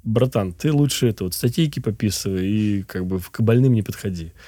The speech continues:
У некоторых талант рандомизировать, там, писать статьи, анализировать,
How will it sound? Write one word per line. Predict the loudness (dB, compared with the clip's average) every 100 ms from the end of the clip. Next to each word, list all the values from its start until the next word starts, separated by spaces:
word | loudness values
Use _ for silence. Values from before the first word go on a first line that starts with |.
| -20 -20 0
У | 2
некоторых | 2 0
талант | 2 2 4 2
рандомизировать, | 2 4 4 6 6 6 6 6 4 0
там, | -6
писать | -4 0 0
статьи, | 2 0 2 2
анализировать, | 4 4 4 4 4 4 4